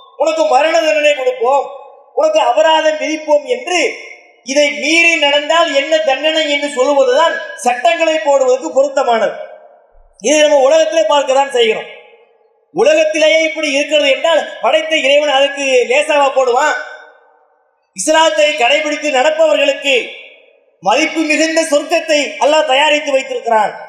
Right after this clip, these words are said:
இஸ்லாத்தை புறக்கணிப்பவர்களுக்கு, அல்லாஹ்வுடைய வார்த்தைக்கும் அல்லாஹ்வுடைய தூதருடைய வார்த்தைக்கும் மாறு செய்பவர்களுக்கு சூடான நரகத்தை அல்லாஹ் தயாரித்து வைத்திருக்கிறான். இந்த இரண்டையும் பற்றி நாம் அறிந்து கொள்வது நம்மை நேர்வழிக்கு கொண்டு வரும்.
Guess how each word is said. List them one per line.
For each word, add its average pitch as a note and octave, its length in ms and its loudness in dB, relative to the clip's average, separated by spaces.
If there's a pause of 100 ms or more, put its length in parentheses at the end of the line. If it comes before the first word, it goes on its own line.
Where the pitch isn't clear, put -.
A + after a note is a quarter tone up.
(960)
இஸ்லாத்தை D#4 520 0
புறக்கணிப்பவர்களுக்கு, D4+ 1500 0 (560)
அல்லாஹ்வுடைய D4 520 2
வார்த்தைக்கும் D4 680 -4
அல்லாஹ்வுடைய D4 540 2
தூதருடைய D4+ 500 0
வார்த்தைக்கும் D4 540 -2
மாறு D#4+ 300 0
செய்பவர்களுக்கு C#4+ 800 0 (560)
சூடான D#4+ 680 0
நரகத்தை E4+ 560 0 (200)
அல்லாஹ் D#4 260 -2
தயாரித்து D#4+ 460 0
வைத்திருக்கிறான். C4+ 680 0 (1000)
இந்த C#4 260 0
இரண்டையும் D#4 640 0
பற்றி D4 320 -2
நாம் C4+ 180 0
அறிந்து C#4 380 0
கொள்வது D4+ 280 2
நம்மை D4 240 2
நேர்வழிக்கு C4 480 -2
கொண்டு A3+ 200 -2
வரும். F#3 220 -4